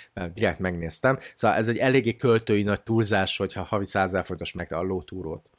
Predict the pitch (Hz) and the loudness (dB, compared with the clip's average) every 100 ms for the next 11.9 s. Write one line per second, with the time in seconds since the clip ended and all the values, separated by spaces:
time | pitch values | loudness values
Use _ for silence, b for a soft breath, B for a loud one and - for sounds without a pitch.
0 | B B B B B 113 113 113 110 - | B B B B B 0 2 2 0 -6
1 | _ _ _ _ _ _ - 147 208 156 | _ _ _ _ _ _ -4 2 4 6
2 | 113 131 127 107 104 90 - 98 104 110 | 4 2 0 0 0 0 -2 -4 0 0
3 | 107 151 165 156 110 104 - - - 101 | 2 0 0 0 0 0 -4 -6 0 0
4 | - 92 104 101 90 - 95 - 95 90 | 0 -4 -4 -6 -10 -10 -10 -8 -8 -8
5 | - 90 87 - 71 - - B B B | -4 -4 -4 -6 -6 -10 -18 B B B
6 | 113 160 175 - 113 104 92 - 90 107 | -2 0 0 0 0 2 0 -2 -6 -4
7 | 98 87 - 90 82 _ _ - 90 87 | -4 -4 -4 -6 -8 _ _ -6 -6 -6
8 | - 82 92 95 92 98 107 - - - | -8 -8 -6 -4 -2 0 -2 -2 -8 -8
9 | - - - - - 92 85 B B 101 | -8 -10 -12 -12 -10 -10 -12 B B -8
10 | 95 85 82 - 110 104 82 76 - B | -8 -6 -2 0 0 0 -4 -6 -8 B
11 | B B 104 110 117 110 120 113 113 | B B -2 2 2 0 0 2 0